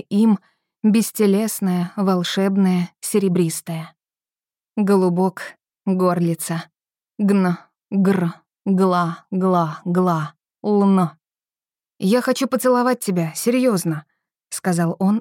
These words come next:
и, наконец, поцеловал. Проводив Иру домой, приглушённый и совсем рассыпавшийся в совершенстве событий, Дэ вернулся к остановке.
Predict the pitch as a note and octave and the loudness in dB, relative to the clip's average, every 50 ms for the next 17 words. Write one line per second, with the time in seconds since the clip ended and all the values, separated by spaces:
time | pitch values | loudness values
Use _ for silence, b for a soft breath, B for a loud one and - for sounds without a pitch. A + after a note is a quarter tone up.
0 | - - G3+ F#3 F3+ F3 E3+ E3+ E3 - E3 D#3+ D#3+ E3 F3 E3+ - - - - | -2 -2 -2 0 2 2 0 0 -2 -2 -4 -2 0 -2 -2 -4 -6 -10 -14 -16
1 | _ _ _ _ _ _ _ - D#3+ - - F#3 F3+ F3 E3+ E3 D#3 D3 D3 D3+ | _ _ _ _ _ _ _ -8 -8 -6 -4 -2 -2 -2 -2 -2 -4 -6 -10 -14
2 | _ _ _ _ _ _ _ _ _ _ _ _ _ _ _ _ _ - G#3 G3+ | _ _ _ _ _ _ _ _ _ _ _ _ _ _ _ _ _ -2 -2 0
3 | F#3+ G3+ G3 A3 C4 B3 - - - A#3+ A#3+ A3+ G#3+ F#3+ G3+ G3 G3 A3+ B3+ B3 | 0 0 0 -2 -4 -4 -6 -4 -2 0 0 2 2 2 4 4 2 2 2 0
4 | G3 - - _ _ _ _ _ _ _ _ _ _ _ - G#3 G3+ F#3 F#3+ F#3 | 0 -2 -6 _ _ _ _ _ _ _ _ _ _ _ -2 -2 0 0 0 -2
5 | F3+ - - B3+ C4 A#3+ A3 G#3 G3+ G3 G3 - B3+ B3+ A#3+ - - G#3 F#3+ - | -2 -2 0 0 2 2 2 2 2 0 0 -2 -2 -2 -2 -2 -2 -4 -6 -6
6 | - - B3+ B3+ A3+ F#3+ F3+ E3+ E3 - - - A3+ G#3 - F3+ E3+ - - F#3 | -6 -4 0 0 0 0 0 -2 -4 -6 -4 -4 -4 -2 -2 -4 -6 -4 -6 -6
7 | E3+ - - F3+ - - - F#3 F#3 F3+ - - G3+ F#3+ F3+ E3+ - - F3+ F3+ | -6 -4 -6 -6 -6 -4 -4 -4 -4 -4 -4 -4 -2 -2 -2 -2 -4 -4 -4 -4
8 | E3 - F3 E3+ E3 G#3+ A#3 G#3+ - - F#3+ F3+ - - _ _ _ _ _ _ | -4 -4 -4 -2 -2 -2 -2 -2 -2 -2 -2 -2 -2 -6 _ _ _ _ _ _
9 | _ _ _ _ _ A3+ G3 F#3+ A3 B3+ C4+ B3+ A#3 A#3 A3+ G#3 G3+ G#3+ A3+ G#3 | _ _ _ _ _ 0 2 2 2 2 2 0 0 0 2 2 2 2 0 -2
10 | - - G3+ - - G3 - - F#3+ F#3+ F3+ D#3+ D3 - - - E3 F3 | -4 -6 -6 -6 -6 -6 -4 -4 -2 -2 -2 -2 -4 -8 -12 -12 -12 -12